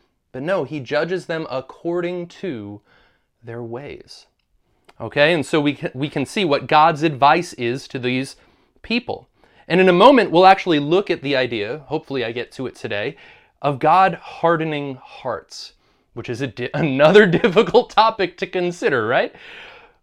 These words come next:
But nonetheless, here, God is asking them to bring about a new heart and a new spirit,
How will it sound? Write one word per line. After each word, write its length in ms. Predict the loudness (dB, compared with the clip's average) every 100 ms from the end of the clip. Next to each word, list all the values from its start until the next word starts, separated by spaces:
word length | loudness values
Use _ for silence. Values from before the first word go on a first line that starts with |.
| _
But 140 | 2 6
nonetheless, 540 | 4 6 4 4 2
here, 420 | -4 0 6 6
God 340 | 4 2 4 2
is 120 | 2
asking 760 | 0 0 -4 -6 -4 -6 -12 -4
them 500 | -4 -2 -6 -10 -18 _
to 520 | -6 -2 0 0 -2 -6
bring 460 | -6 0 2 2 0
about 460 | 0 4 4 2 -4
a 80 | -6
new 300 | -4 -6 -6
heart 340 | -4 -4 -4
and 160 | -8 -8
a 40 |
new 200 | -8 -10
spirit, 520 | -12 -16 -16 -16 -18